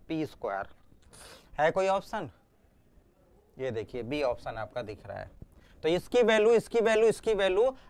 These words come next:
आप लोग अपने थर्मोडायनेमिक्स के फर्स्ट पेज पे ही ये लिख लीजिएगा, आइडियल गैसेस के लिए निकाल लीजिए, क्योंकि बार बार आप कितनी बार करोगे, है ना। लिख लीजिएगा इस चीज़ को।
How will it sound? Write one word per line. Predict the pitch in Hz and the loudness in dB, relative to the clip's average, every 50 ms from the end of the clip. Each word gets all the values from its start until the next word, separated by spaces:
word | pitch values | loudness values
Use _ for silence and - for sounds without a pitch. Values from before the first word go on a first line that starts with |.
| - - | -6 0
आप | 147 160 185 - - | 4 4 4 4 2
लोग | 202 208 220 247 226 208 | 0 2 2 2 2 2
अपने | 175 165 165 180 196 226 | 0 -2 -2 -2 -4 -2
थर्मोडायनेमिक्स | 214 190 160 160 180 190 190 180 180 175 175 170 185 196 190 - | 0 0 0 0 2 4 6 6 6 4 2 -2 -4 -4 -4 -4
के | - 226 | -4 -4
फर्स्ट | - - - 208 214 - - | -4 -2 0 0 0 -2 -2
पेज | - - 196 196 302 285 - | 0 4 4 6 4 4 0
पे | - 311 | 0 0
ही | 180 180 185 220 262 254 - - - - - - | 2 4 4 2 2 -2 -6 -12 -20 -12 -2 2
ये | 156 190 240 247 | 6 6 8 8
लिख | 196 185 202 262 233 - | 8 8 8 8 8 8
लीजिएगा, | 220 208 185 156 151 156 143 143 139 | 6 2 2 2 0 0 4 6 6
आइडियल | 135 151 156 165 185 185 175 | 6 6 4 2 2 0 0
गैसेस | 156 175 160 - 180 - - | 0 -2 -2 -2 -4 -10 -8
के | - 190 | -6 -4
लिए | 185 185 180 | -4 -4 -4
निकाल | 175 170 - 180 185 180 | -4 -2 2 2 2 2
लीजिए, | 165 151 127 143 - | 2 -2 -4 -4 -4
क्योंकि | 185 185 196 202 | -4 -4 -4 2
बार | 156 170 180 202 220 | 6 8 8 8 8
बार | - 233 226 | 6 4 2
आप | 226 226 | 2 0
कितनी | - 202 - 214 240 233 | -4 -4 -4 -2 0 2
बार | 208 180 170 | 4 4 4
करोगे, | 156 165 139 127 117 107 107 110 110 110 - - - _ - - - - _ _ _ _ | 2 0 -2 -2 -2 -4 -6 -8 -8 -10 -12 -18 -20 _ -20 -20 -20 -20 _ _ _ _
है | - 170 | -2 0
ना। | 226 269 262 - - - - - | 2 0 0 -2 -8 -18 -16 -8
लिख | 135 160 208 233 - 208 | -2 0 0 0 0 -2
लीजिएगा | 175 151 131 139 135 127 127 | -2 -2 -2 -2 -2 -2 -2
इस | 117 - - | -4 -6 -10
चीज़ | 131 113 104 - | -12 -12 -12 -14
को। | - 110 104 104 | -14 -12 -12 -12